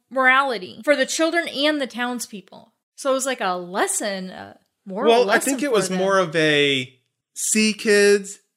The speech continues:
Speaker 2: crime doesn't pay.
Speaker 1: Yeah.
Speaker 2: You're going to be hanged if they catch you stealing bread, for instance."
Speaker 1: Or becoming a pirate.
Speaker 2: Yeah,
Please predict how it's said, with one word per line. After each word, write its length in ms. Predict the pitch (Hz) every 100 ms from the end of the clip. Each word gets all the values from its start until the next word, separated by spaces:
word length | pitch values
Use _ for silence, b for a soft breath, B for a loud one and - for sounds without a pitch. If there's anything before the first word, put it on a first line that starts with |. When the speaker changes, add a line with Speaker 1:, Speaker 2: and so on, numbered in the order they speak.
| _
Speaker 2:
crime 380 | - 170 180 190
doesn't 340 | 175 165 151 -
pay. 520 | 131 110 98 95 110
Speaker 1:
Yeah. 360 | 233 214 208 208 _ _ -
Speaker 2:
You're 200 | 143 147 120
going 300 | 156 175 202
to 100 | 175
be 220 | 170 165
hanged 540 | - 196 165 104 104
if 120 | 117 -
they 120 | 123
catch 360 | - 151 147
you 320 | 139 123 123 120
stealing 540 | - 143 143 147 131
bread, 460 | 123 131 160 107 101
for 140 | 95 95
instance." 320 | 92 - 87
Speaker 1:
Or 60 | 208
becoming 440 | 202 185 220 202
a 80 | 196
pirate. 360 | - - 220 196
Speaker 2:
Yeah, 420 | 285 277 92